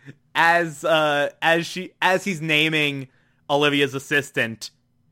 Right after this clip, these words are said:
and just says to Astrid, "Esther Figglesworth." And Astrid just drops what she's doing and just looks at Walter like, "Come on, man." <laughs>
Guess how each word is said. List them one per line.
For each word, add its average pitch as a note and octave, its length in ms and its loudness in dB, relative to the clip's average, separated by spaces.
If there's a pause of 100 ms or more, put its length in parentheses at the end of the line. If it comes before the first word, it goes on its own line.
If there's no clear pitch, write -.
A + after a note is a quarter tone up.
(180)
and D#3 120 -4
just - 360 -6
says F#3 540 2
to G3+ 280 0
Astrid, E3 480 0 (320)
"Esther C3+ 580 -2 (200)
Figglesworth." B2 680 -2 (360)
And G#3 140 2
Astrid A3 340 0
just F3 220 -4
drops D#3 480 0
what D3+ 200 -2
she's D#3 220 -2
doing D#3+ 360 -2
and D3+ 100 -6
just D3+ 160 -6
looks F3 260 -2
at D3 120 0
Walter D3+ 320 0
like, D#3 260 -4 (760)
"Come C3 360 -6
on, A2 340 -6
man." C3+ 460 2
<laughs> - 40 2